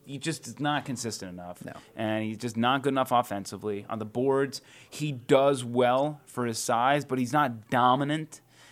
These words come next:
Speaker 1: So I just, I, you know, I, I mean, I would part with him too.
Speaker 2: Yeah, I
Speaker 1: <laughs>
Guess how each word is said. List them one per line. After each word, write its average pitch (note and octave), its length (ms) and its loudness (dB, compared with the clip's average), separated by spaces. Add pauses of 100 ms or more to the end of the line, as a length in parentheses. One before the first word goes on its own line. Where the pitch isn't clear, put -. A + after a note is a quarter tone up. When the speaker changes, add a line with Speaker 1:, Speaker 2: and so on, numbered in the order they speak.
(240)
Speaker 1:
So C#3+ 480 4
I A#2+ 140 -4
just, C3+ 480 -8
I, E2+ 140 -16 (180)
you C#3+ 160 -6
know, G#2 440 -4 (160)
I, B2+ 340 -2 (260)
I A2+ 40 -4
mean, A#2 220 2
I G#2+ 160 0 (360)
would G#2 180 -4
part F#2 200 -2
with G2 140 -12
him F#2 80 -14
too. F2+ 280 -10
Speaker 2:
Yeah, A#3 180 12
I A#3 60 10
Speaker 1:
<laughs> A3 60 12